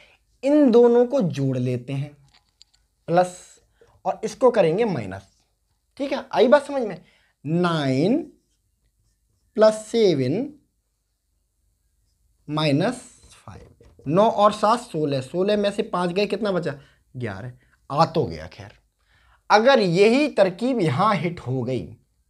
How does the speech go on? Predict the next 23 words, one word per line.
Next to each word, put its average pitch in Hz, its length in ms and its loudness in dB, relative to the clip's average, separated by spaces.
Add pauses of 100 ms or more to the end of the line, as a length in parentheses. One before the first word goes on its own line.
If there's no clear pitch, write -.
(100)
समझ 170 180 -4
लेना 156 360 -4
कि 220 160 -14
यही 156 240 -2
पैटर्न 98 320 -10
चल - 180 -18
रहा 123 100 -12
है। - 300 -20 (580)
इन 202 160 2
दोनों 196 240 4
नंबर 170 300 0
को 208 120 -6
प्लस 123 280 -8
करो, 107 200 -14
सिक्स - 400 -4 (1400)
प्लस 139 240 -6
फ़ोर, 113 520 -8 (1000)
और 285 280 4 (260)
इसको 226 320 -2
करना 170 260 -4
है 233 120 -4
माइनस, 113 340 -6 (1080)
हाँ, - 240 -20